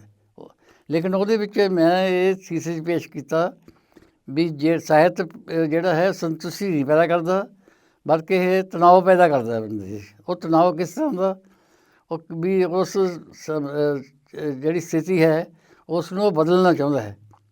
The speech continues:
ਇਸ ਲਈ ਲੇਖਕ ਜਿਹੜਾ ਹੈ, ਜਿਹੜੀ ਲਿਖਤ ਹੈਗੀ, ਉਹ ਸ-, ਬੰਦੇ ਨੂੰ ਤਿਆਰ ਕਰੇ ਕੁਛ ਨਾ ਕੁਛ ਬਦਲ, ਬਦਲਣ ਲਈ। ਜੋ ਕੁਛ ਹੈ, ਉਹ ਤਾਂ ਹੈ ਹੀ ਹੈ,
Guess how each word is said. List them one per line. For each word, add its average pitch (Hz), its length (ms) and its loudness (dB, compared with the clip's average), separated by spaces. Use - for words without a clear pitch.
ਇਸ 165 220 -4
ਲਈ 185 180 0
ਲੇਖਕ 151 420 0
ਜਿਹੜਾ 180 380 2
ਹੈ, 175 140 2
ਜਿਹੜੀ 165 340 -4
ਲਿਖਤ 156 380 -2
ਹੈਗੀ, 170 440 -2
ਉਹ 180 260 0
ਸ-, 175 120 -14
ਬੰਦੇ 147 400 0
ਨੂੰ 190 240 -4
ਤਿਆਰ 175 300 8
ਕਰੇ 147 380 0
ਕੁਛ 151 160 -6
ਨਾ 170 140 0
ਕੁਛ 156 180 -4
ਬਦਲ, 143 340 0
ਬਦਲਣ 143 340 0
ਲਈ। 131 160 -2
ਜੋ 131 300 -2
ਕੁਛ 165 160 -4
ਹੈ, 170 200 2
ਉਹ 202 80 2
ਤਾਂ 277 120 -4
ਹੈ 156 80 -2
ਹੀ 160 200 0
ਹੈ, 175 180 0